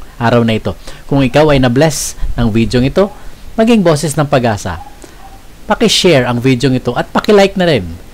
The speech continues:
ang Facebook page ng Pathways of Hope.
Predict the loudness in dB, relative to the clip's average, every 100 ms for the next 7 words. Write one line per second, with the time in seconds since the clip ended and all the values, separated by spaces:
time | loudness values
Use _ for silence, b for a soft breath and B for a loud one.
0 | B B B 0 2 2 0 -4 -4 -4
1 | -2 -4 0 0 0 -2 -2 -2 -6 -2
2 | -2 0 -2 -2 -6 -10 -10